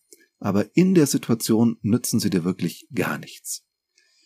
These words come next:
Es kann durchaus helfen, sowohl bei Tipp Nummer vier als auch bei Tipp Nummer fünf, also sowohl die emotionale Kontrolle als auch das Thema Selbstbewusstsein, wenn Zweifel aufkommen, dass du für dich einfach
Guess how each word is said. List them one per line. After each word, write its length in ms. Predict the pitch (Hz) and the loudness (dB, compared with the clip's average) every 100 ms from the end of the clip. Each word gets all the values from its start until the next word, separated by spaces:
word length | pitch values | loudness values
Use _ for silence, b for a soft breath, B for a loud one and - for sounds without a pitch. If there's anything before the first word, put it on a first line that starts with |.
| _ _ _ | _ _ _
Es 160 | 113 - | -8 0
kann 200 | 170 190 | 2 4
durchaus 340 | 135 101 92 | 2 0 0
helfen, 500 | - 165 156 139 135 | 0 0 0 -4 -4
sowohl 420 | 120 104 110 135 131 | -4 -2 2 0 0
bei 180 | 110 | -2
Tipp 220 | - 135 - | -2 -4 0
Nummer 240 | 87 85 | 0 -2
vier 240 | - 143 | -2 0
als 100 | 139 | 0
auch 140 | 104 - | -2 -6
bei 120 | 95 | -8
Tipp 220 | - 120 | -4 -4
Nummer 220 | 165 156 | -4 -6
fünf, 420 | 151 156 160 151 - | -4 -2 -2 -6 -8
also 220 | 95 90 | -6 -6
sowohl 400 | 95 90 104 104 | -4 -2 0 0
die 140 | - | -2
emotionale 500 | 104 107 - 85 78 | -4 -4 -4 -4 -6
Kontrolle 680 | - 78 85 - 127 131 - | -8 -10 -8 -4 -2 -2 -4
als 200 | 92 - | -6 -6
auch 100 | - | -8
das 160 | 85 - | -10 -6
Thema 380 | 87 85 80 | -4 -4 -6
Selbstbewusstsein, 720 | 78 113 - 123 107 117 95 80 | -2 -4 -2 -6 -6 -4 -4 -4
wenn 100 | 78 | -6
Zweifel 380 | 104 117 117 | -4 -4 -4
aufkommen, 520 | 98 98 - 92 95 - B B B B B B B B | -6 -8 -4 -2 -2 -6 B B B B B B B B
dass 240 | - 143 | -4 -2
du 100 | - | -2
für 180 | 139 98 | -2 0
dich 340 | 87 104 - - | 0 -2 -4 -8
einfach 460 | 85 85 82 80 | -8 -6 -6 -6